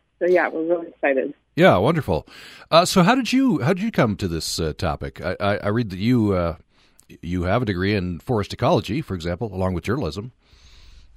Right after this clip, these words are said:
Speaker 1: Yeah, <laughs> yeah. I mean, I, you know, it's funny. I've, like, I,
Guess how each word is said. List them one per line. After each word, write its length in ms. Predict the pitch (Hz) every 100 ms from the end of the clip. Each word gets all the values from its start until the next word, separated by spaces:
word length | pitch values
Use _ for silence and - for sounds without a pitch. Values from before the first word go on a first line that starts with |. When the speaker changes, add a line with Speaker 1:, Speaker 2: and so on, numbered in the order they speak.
| - - - - _ _ _ -
Speaker 1:
Yeah, 540 | 302 381 359 269 202 - - 480 508
<laughs> 400 | 311 - - -
yeah. 140 | 285 311
I 160 | 262
mean, 180 | 254 254
I, 200 | 254 - - 226
you 100 | 285
know, 100 | 277
it's 140 | 269 -
funny. 240 | 277 269 240
I've, 220 | 208 -
like, 260 | 233 214 - _ _ _ _ _ - 131 -
I, 260 | 202 233 226